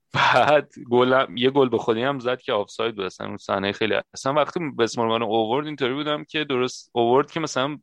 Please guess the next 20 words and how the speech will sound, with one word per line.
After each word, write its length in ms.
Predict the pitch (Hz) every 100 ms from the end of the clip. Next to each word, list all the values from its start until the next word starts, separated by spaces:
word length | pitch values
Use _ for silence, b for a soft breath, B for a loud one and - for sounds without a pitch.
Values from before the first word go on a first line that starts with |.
| _
تعویض 360 | - 120 110 120
دفاعی 440 | 139 127 - 110
باشه، 340 | 135 143 - 143
دفاع 340 | 123 - 123
رو 320 | 151 151 147 _ _ _ _
محکم‌تر 640 | 131 131 - 127 143 143 131
کنه، 200 | 139 135
اوورد 380 | 113 110 107
تو، 120 | - 147
من 100 | 147
اینطوری 260 | 139 127
بودم 240 | 135 147 165
که 220 | - 139
این، 260 | 135 131 107
این 180 | 117 127
گل 140 | 123
به 100 | 107
خودی 360 | 107 107 107 139
ها. 300 | 120 - - b b b _
اه، 520 | - 107 110 110 107